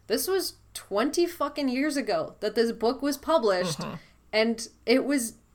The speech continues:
Speaker 1: like, this would have, they're saying similar messages to what we are saying now.
Speaker 2: Yeah.
Speaker 1: Like, and that is an amazing thing to be able to, like, look back on and say and not like, "Oh God, this is dated. I'm so sorry we have to say this out loud." Like, this is a really
Speaker 2: Yeah.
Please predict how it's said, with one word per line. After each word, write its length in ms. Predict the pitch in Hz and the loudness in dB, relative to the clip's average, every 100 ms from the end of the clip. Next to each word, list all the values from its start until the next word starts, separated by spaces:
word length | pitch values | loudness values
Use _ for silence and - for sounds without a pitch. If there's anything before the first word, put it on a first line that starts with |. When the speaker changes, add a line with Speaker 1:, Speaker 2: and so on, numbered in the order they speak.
| _ - | _ -2
Speaker 1:
like, 320 | 233 226 - | 0 0 -2
this 240 | 262 311 - | -2 -2 0
would 100 | 330 | 0
have, 200 | 294 240 - - | -2 -4 -10 0
they're 140 | 302 | 0
saying 460 | 339 381 370 311 240 | 2 2 2 0 -2
similar 360 | - 320 320 | -2 2 2
messages 500 | 269 269 277 240 220 | 2 0 -2 -2 -2
to 120 | - 208 | 0 0
what 240 | 240 - | 0 0
we 140 | 254 | 2
are 100 | 240 | 2
saying 380 | 214 247 233 190 | 2 0 0 0
now. 260 | 180 220 202 | 2 6 10
Speaker 2:
Yeah. 320 | 202 180 143 | 12 12 10
Speaker 1:
Like, 340 | 208 196 - - - - - - _ _ | 6 2 -4 -20 -20 -20 -20 -20 _ _
and 280 | 233 240 220 | 0 0 2
that 420 | 240 277 294 - | 2 4 2 0
is 380 | - 254 226 214 - | -2 -2 -2 -8 -6
an 120 | 214 233 | 0 2
amazing 600 | 208 190 208 233 240 226 | 2 2 4 4 2 0
thing 220 | 240 226 | 0 0
to 80 | 202 | 0
be 100 | 202 | 2
able 180 | 196 202 | 2 0
to, 160 | - | -2
like, 220 | 202 185 180 | -2 -2 -2
look 240 | 196 208 | -2 0
back 300 | 220 202 220 | 2 0 0
on 140 | 208 185 | -2 -2
and 140 | 180 | -4
say 260 | - 233 196 | 2 4 4
and 100 | 185 | 2
not 160 | 196 | 0
like, 160 | 285 294 | 0 0
"Oh 160 | - 214 | 4 4
God, 340 | - 196 185 | 4 2 0
this 160 | 175 180 | 0 -6
is 120 | 180 | -6
dated. 380 | - 175 175 180 | -4 -4 -2 0
I'm 160 | 190 214 | 0 0
so 200 | 214 196 | 2 2
sorry 300 | 196 175 175 | 2 2 2
we 120 | 175 | 0
have 200 | 180 170 | -2 -2
to 100 | 185 | -4
say 180 | - 170 | -6 -4
this 220 | 156 - | -6 -4
out 180 | 170 156 | -2 0
loud." 340 | 165 135 139 190 | 0 -2 -2 0
Like, 260 | 233 226 | 2 2
this 160 | 254 269 | -2 -2
is 120 | 302 | 0
a 80 | 269 | -2
really 560 | 208 208 208 214 208 208 | 0 2 4 4 0 -2
Speaker 2:
Yeah. 600 | 208 254 285 156 82 | -4 -4 -2 -2 -6